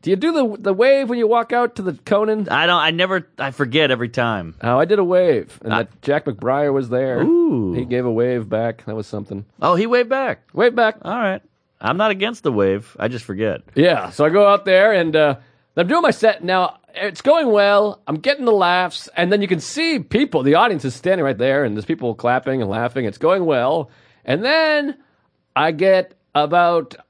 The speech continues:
Speaker 1: four minutes in, I realize, but I have one joke left, and this guy, he puts down a thing on the camera, Mark,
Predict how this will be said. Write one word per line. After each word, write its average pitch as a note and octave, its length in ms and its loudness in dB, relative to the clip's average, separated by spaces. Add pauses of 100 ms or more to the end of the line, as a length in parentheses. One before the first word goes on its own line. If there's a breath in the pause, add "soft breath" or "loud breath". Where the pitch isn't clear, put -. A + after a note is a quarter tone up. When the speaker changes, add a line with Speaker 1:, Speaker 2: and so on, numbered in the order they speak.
(140)
Speaker 1:
four C#4 340 2
minutes G3+ 360 -2
in, A2 420 -2
I B2+ 80 -2
realize, B2 220 2
but D3+ 80 2
I - 20 4
have D#3+ 140 2
one C#4 180 2
joke E3+ 320 0
left, D3+ 400 -4
and C#3+ 180 -2
this D#3 140 -2
guy, C3+ 800 -2 (420 soft breath)
he F#3+ 160 -2
puts - 320 -4
down A#3+ 240 2
a G3 80 0
thing B3+ 260 0
on G#3+ 100 0
the E3+ 60 0
camera, A#3+ 640 -2
Mark, G2 540 -8